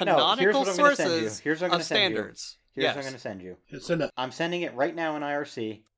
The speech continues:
Speaker 2: I'll put it in the show notes.
Speaker 3: Send
Speaker 1: Here's
Speaker 3: it
Speaker 1: the
Speaker 3: right now.
Speaker 1: Flask documentation on their official website.
Speaker 2: Yep.
Speaker 3: Okay.
Speaker 1: Tell me what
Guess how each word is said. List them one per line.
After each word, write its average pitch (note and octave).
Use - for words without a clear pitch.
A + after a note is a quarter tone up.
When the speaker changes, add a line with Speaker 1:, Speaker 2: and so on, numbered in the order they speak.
Speaker 2:
I'll -
put B2+
it C3
in C#3
the C#3+
show C#3
notes. A2
Speaker 3:
Send D#3+
Speaker 1:
Here's B3+
Speaker 3:
it -
Speaker 1:
the A#3+
Speaker 3:
right -
now. C#3+
Speaker 1:
Flask E3+
documentation B2+
on A2
their G#2+
official A#2
website. F#2
Speaker 2:
Yep. C#3+
Speaker 3:
Okay. C#3
Speaker 1:
Tell A3
me F3
what D#3